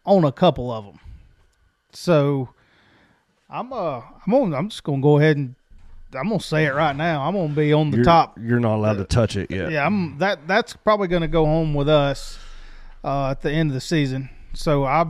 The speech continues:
Speaker 1: I'm gonna shoot for the moon, and, and we're, we're gonna be on championship for the U T V
Speaker 2: Who,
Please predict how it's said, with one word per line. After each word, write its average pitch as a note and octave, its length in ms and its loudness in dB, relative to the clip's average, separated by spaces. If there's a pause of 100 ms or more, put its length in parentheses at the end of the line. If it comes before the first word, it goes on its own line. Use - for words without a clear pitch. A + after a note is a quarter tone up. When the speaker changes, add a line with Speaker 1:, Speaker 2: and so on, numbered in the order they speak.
(160)
Speaker 1:
I'm F3+ 240 -2
gonna D#3+ 260 2
shoot E3+ 400 -6
for E3+ 140 -8
the D3+ 100 -8
moon, D#3 460 -2
and, C3 240 -10 (220)
and B2+ 200 -14 (520)
we're, D3 420 -2 (100)
we're D3 160 -4
gonna D3+ 200 0
be C#3 160 2
on C3+ 340 0 (680)
championship C3+ 680 -8 (320)
for C#3+ 200 -12
the B2+ 160 -10
U B2 360 -8
T C3+ 100 -12
V B2 380 -8 (1600)
Speaker 2:
Who, G#2 140 -10